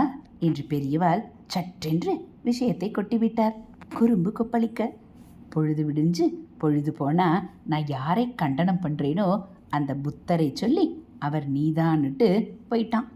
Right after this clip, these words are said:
சங்கர மடத்தின் ஜகத்குருவாக இருந்து கொண்டு எவரை கண்டித்திருக்கிறாரோ அவராகவே தரிசனமும் உள் அனுபவமும் தருகிறார் ஒரு தனி ஜீவனுக்கு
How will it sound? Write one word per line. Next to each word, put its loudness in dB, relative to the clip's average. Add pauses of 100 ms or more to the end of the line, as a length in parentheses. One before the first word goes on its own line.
(880)
சங்கர -2
மடத்தின் 0 (360)
ஜகத்குருவாக 0
இருந்து -2
கொண்டு 0 (680)
எவரை 2 (340)
கண்டித்திருக்கிறாரோ 0 (540)
அவராகவே -2 (460)
தரிசனமும் 0 (240)
உள் 4 (100)
அனுபவமும் 2 (320)
தருகிறார் 2 (280)
ஒரு 2
தனி -2 (180)
ஜீவனுக்கு 0